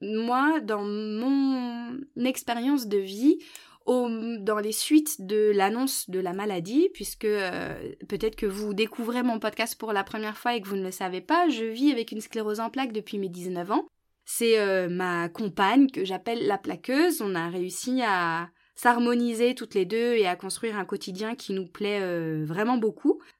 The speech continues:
Et bien évidemment, ma première étape, ça a été moi d'être totalement dans le déni. Non, non, non, non, il se passe rien, c'est un choc, d'accord, il y a une nouvelle donnée qui arrive dans ma vie, mais je fais comme si j'avais rien vu,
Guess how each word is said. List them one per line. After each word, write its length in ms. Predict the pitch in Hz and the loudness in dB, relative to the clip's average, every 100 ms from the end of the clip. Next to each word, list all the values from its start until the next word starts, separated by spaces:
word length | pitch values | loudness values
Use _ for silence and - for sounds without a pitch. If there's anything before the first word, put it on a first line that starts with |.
| _ _ _ _ _ - | _ _ _ _ _ -4
Et 120 | 254 | -2
bien 300 | 208 269 285 | 2 4 4
évidemment, 720 | 254 220 214 214 254 311 339 - 214 | 2 2 2 2 4 4 4 -2 -2
ma 220 | 214 208 | 2 2
première 360 | - 254 247 | 0 -2 -2
étape, 300 | 220 208 277 | 0 2 2
ça 120 | - 220 | 2 -2
a 40 | |
été 240 | 202 240 | -2 -2
moi 200 | 247 226 | -2 0
d'être 320 | 208 202 - - - | 0 -4 -6 -16 -2
totalement 480 | 269 262 247 247 262 | 0 4 4 4 2
dans 160 | 240 | 0
le 60 | 226 | 0
déni. 320 | 226 220 202 | -2 -2 0
Non, 180 | 247 294 | 4 8
non, 120 | 302 | 8
non, 140 | 285 | 8
non, 320 | 247 233 262 - | 4 2 2 -2
il 80 | 220 | -6
se 100 | - | 2
passe 240 | 247 247 | 2 2
rien, 640 | 233 220 220 220 233 240 - | -2 -2 -2 0 0 -2 -4
c'est 120 | - | -2
un 140 | 220 220 | -2 -2
choc, 320 | - 233 285 - | 0 2 0 -2
d'accord, 560 | 208 214 226 233 285 302 | -4 -2 0 2 2 0
il 120 | 202 | -2
y 100 | 202 | 2
a 380 | 196 202 202 202 | 6 6 6 2
une 200 | 220 226 | 0 0
nouvelle 360 | 247 269 285 220 | 2 4 4 4
donnée 360 | 262 254 277 | 4 6 4
qui 80 | 262 | 2
arrive 300 | 247 226 226 | -2 -2 -2
dans 140 | 226 | -2
ma 160 | 226 196 | -2 -4
vie, 180 | 196 311 | 0 4
mais 140 | 302 | 4
je 60 | 285 | 2
fais 100 | 294 | 2
comme 160 | 311 | 4
si 220 | 302 339 320 | 6 4 4
j'avais 180 | 285 | 2
rien 240 | 269 262 247 | 0 0 -2
vu, 220 | 226 294 | -4 -8